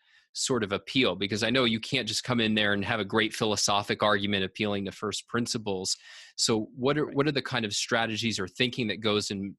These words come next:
Speaker 1: i-, into, uh, trying to come up with a argument that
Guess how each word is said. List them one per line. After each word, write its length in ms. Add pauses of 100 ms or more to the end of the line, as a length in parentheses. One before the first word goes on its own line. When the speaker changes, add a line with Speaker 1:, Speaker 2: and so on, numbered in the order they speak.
(160)
Speaker 1:
i-, 120 (160)
into, 680 (800)
uh, 280 (100)
trying 500
to 460
come 180
up 140
with 180
a 220
argument 520
that 140